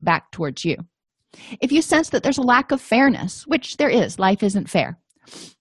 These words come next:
look at the situation and ask,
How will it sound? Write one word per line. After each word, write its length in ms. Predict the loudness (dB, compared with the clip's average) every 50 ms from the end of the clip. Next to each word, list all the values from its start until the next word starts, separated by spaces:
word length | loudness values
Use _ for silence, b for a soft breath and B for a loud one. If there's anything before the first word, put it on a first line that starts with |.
| _ _ _ _ _ _ _
look 240 | -2 0 0 0 0
at 60 | 0 -2
the 60 | -2
situation 840 | 0 -2 -2 0 0 0 2 2 2 2 0 0 2 2 0 0 0
and 160 | 0 0 0 2
ask, 360 | 2 2 2 2 0 -4 -12